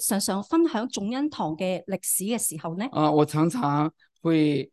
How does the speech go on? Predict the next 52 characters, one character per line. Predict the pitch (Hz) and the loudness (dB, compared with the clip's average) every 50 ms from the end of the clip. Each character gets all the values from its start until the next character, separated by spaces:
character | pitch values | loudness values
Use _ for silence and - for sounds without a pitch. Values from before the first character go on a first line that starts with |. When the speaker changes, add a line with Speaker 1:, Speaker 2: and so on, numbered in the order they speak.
| _ _ | _ _
Speaker 2:
聽 | - 170 170 | -6 -4 0
到 | 165 151 | 0 -2
弟 | 143 - 185 160 | -2 -4 -6 -2
兄 | 143 175 170 170 | 0 2 2 2
姐 | - 165 147 139 | 2 2 2 4
妹 | 143 160 165 156 131 107 - - - - - - | 6 6 4 4 2 0 -6 -16 -20 -18 -6 -2
在 | 175 156 143 | 0 0 0
見 | 143 - - 254 214 185 156 | 0 0 0 2 2 2 0
證 | 165 170 151 | -2 -2 -2
當 | 131 151 147 143 | 0 -2 -2 -2
中。 | 139 139 131 131 135 - _ _ _ _ _ _ _ - | -4 -4 -6 -6 -8 -12 _ _ _ _ _ _ _ -4
Speaker 1:
我 | - 330 | -2 -2
常 | - - 233 | 0 0 0
常 | 233 - 208 214 | 0 2 2 2
會 | 233 262 302 | 0 -2 -2
聽 | - - 349 349 330 | -2 0 2 2 2
到 | 294 254 269 | 2 2 0
弟 | 262 202 220 | 0 0 0
兄 | 277 285 | 0 0
姊 | 269 - 220 | -2 -2 -4
妹 | 214 202 | -4 -2
喺 | 196 185 208 220 - _ | -2 -2 -2 -4 -4 _
見 | - 233 214 214 220 | -2 -2 0 0 0
證 | 220 - 220 202 208 | 0 -2 -2 -2 -2
當 | - 240 247 254 | -2 -2 -4 -2
中。 | 247 - 277 277 277 277 - | -2 -4 -4 -4 -4 -6 -4
Speaker 2:
他 | - 160 | -2 0
們 | 156 160 156 156 156 156 156 - _ _ _ _ _ | 4 4 4 4 4 2 -4 -12 _ _ _ _ _
見 | - 208 190 165 151 | 0 0 0 0 2
證 | 170 165 139 131 | 0 -2 -2 -2
神 | - - 156 165 | -2 -2 -4 -2
怎 | 156 151 135 | -2 -4 -4
麼 | 147 160 | -2 0
樣 | 165 156 156 | 0 0 0
帶 | - 220 214 196 180 | 0 0 0 0 0
領 | 165 147 131 131 | 0 0 -2 -2
宋 | - - 160 151 | -2 0 0 2
恩 | 151 147 | 2 0
堂。 | 147 123 113 113 113 120 - _ _ _ _ _ _ _ _ _ _ _ - | -2 -4 -6 -6 -6 -8 -10 _ _ _ _ _ _ _ _ _ _ _ -8
Speaker 1:
去 | - 220 220 220 | -4 -4 -4 -2
見 | 220 - 240 240 240 | 0 2 2 2 2
證 | - 247 240 240 240 | 2 0 0 0 0
神 | 233 - - 180 170 185 175 175 | 0 0 0 0 0 -2 -4 -4
如 | - 185 196 190 196 | -2 0 2 2 2
何 | 180 190 175 175 | 0 0 -2 -2
帶 | 175 - 220 240 | -2 -2 -4 -4
領 | 233 226 220 233 233 | -2 -2 -2 -2 -4
弟 | - 185 170 185 | -4 -6 -6 -4
兄 | 240 254 254 247 | -4 -4 -2 -2
姊 | - - 185 | -4 -4 -4
妹 | 202 196 180 160 - _ _ _ _ _ _ _ _ _ - | -4 -4 -4 -6 -6 _ _ _ _ _ _ _ _ _ -12
喺 | 202 202 | -12 -12